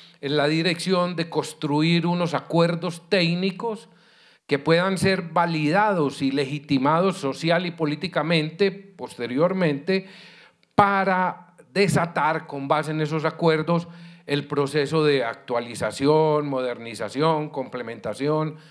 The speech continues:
etcétera, del Plan Integral de Desarrollo Metropolitano. Esto va, digamos, en esa, en esa dirección.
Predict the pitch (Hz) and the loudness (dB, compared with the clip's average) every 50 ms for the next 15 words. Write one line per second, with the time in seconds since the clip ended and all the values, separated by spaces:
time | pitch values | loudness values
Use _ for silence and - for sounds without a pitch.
0 | - _ _ - 156 165 170 - 180 175 160 165 - 170 160 156 147 139 - - | -20 _ _ -4 -4 -4 0 2 2 2 2 2 -2 -2 -2 -2 -2 -2 -6 -12
1 | - - _ _ - 123 123 123 127 - 151 156 143 143 143 139 139 131 107 113 | -20 -20 _ _ -6 -4 -4 -4 -2 0 0 0 0 0 -4 -6 -8 -8 -6 -4
2 | 117 117 117 107 113 127 123 117 98 107 104 104 104 107 104 113 107 107 104 - | -4 -4 -4 -4 -4 -6 -6 -6 -6 -4 -4 -4 -2 -4 -4 -4 -6 -8 -8 -10
3 | 87 82 98 95 87 - 101 92 101 110 117 - - - 160 147 147 151 147 147 | -10 -8 -8 -8 -6 -6 -6 -6 -4 -6 -6 -2 2 4 4 6 6 4 2 2
4 | 143 143 - - - - _ - - 135 135 143 131 131 135 127 - 120 107 110 | 0 -2 -6 -10 -20 -20 _ -4 -2 0 2 2 2 2 0 -2 -2 -2 -4 -2
5 | 113 117 110 98 127 127 127 127 127 131 - - 113 107 110 117 110 - 135 131 | -4 -4 -4 -2 0 0 2 0 0 -2 -6 -8 -8 -8 -6 -6 -4 -2 -2 -2
6 | 131 127 117 101 107 107 107 - 117 101 85 | -2 -2 -4 -4 -6 -6 -6 -4 -4 -4 -4